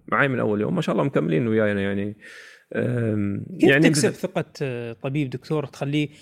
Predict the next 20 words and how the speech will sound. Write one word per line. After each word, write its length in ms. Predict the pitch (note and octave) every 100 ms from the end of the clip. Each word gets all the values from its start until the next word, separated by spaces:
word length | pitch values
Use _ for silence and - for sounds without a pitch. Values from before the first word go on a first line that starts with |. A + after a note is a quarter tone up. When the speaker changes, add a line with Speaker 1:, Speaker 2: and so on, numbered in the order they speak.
| - -
Speaker 2:
بدل 180 | C#3+ D#3
ما 140 | D3+
يشتغل 240 | C3+ E3
في 60 | C#3
مستشفى 340 | C3 D3+ -
حكومي 360 | - C3+ D3+ C#3
ولا 140 | C3
مستشفى 340 | C3+ - C#3 D3+
كبير 240 | D3 D3
يشتغل 400 | C#3 C3 - C#3
عندك 220 | C3+ C3+
أنت 120 | C3 -
في 100 | A2+
عيادة 280 | A#2 B2 A#2
صغيرة؟ 440 | - B2+ B2 G#2 - _ _ _ _ _ - D3
Speaker 1:
آم، 440 | D3 C#3 C3+ - -
شوف، 340 | - D#3 C#3
آم، 420 | C3+ C3 A#2 A2 - _ _ - - -
أعتقد 380 | - - E3 C3+
يعني 540 | A2 A#2 G#2 G#2 -